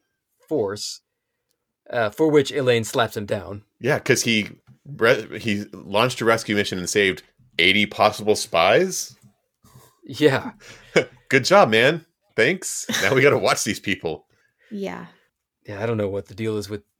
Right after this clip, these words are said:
Speaker 1: that guy. I mean, other than that he's evil and he should die.
Speaker 2: Yeah. A-, and I, I, I wanna point out that during this,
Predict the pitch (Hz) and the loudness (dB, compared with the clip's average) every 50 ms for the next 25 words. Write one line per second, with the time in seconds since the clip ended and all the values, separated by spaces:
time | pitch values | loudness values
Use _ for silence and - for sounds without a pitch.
0 | _ _ _ 131 117 110 - 117 110 110 107 104 104 104 104 101 101 101 101 95 | _ _ _ -4 -4 -2 -2 -2 -2 -2 -4 -4 -4 -4 -4 -6 -6 -8 -10 -12
1 | 98 101 - _ _ _ _ _ _ _ _ _ - 127 113 113 104 113 107 104 | -14 -18 -20 _ _ _ _ _ _ _ _ _ -8 -6 -6 -6 -8 -8 -10 -8
2 | 101 104 104 107 113 101 104 120 113 95 92 95 98 95 98 - - 110 101 - | -10 -12 -12 -12 -12 -10 -10 -10 -8 -8 -8 -8 -8 -10 -12 -14 -14 -12 -12 -12
3 | 104 95 113 107 90 92 101 - _ _ _ _ 82 78 71 65 67 - _ _ | -8 -6 -6 -6 -6 -8 -12 -16 _ _ _ _ -8 -8 -8 -8 -8 -12 _ _
4 | _ _ _ _ _ _ _ _ _ - - - _ 127 135 - - 147 151 156 | _ _ _ _ _ _ _ _ _ -14 -14 -6 _ -2 -2 0 0 -2 0 0
5 | 135 143 - - 135 147 131 - 139 151 190 208 180 127 - 165 156 139 127 123 | 2 0 2 0 0 0 2 0 2 2 2 0 0 -2 -2 -2 0 2 2 2
6 | - 101 104 90 87 82 107 113 120 113 101 90 98 95 - - - - - | 2 0 -2 -2 -2 -2 -2 -2 -2 -2 -2 -2 -4 -4 -4 -4 -6 -8 -8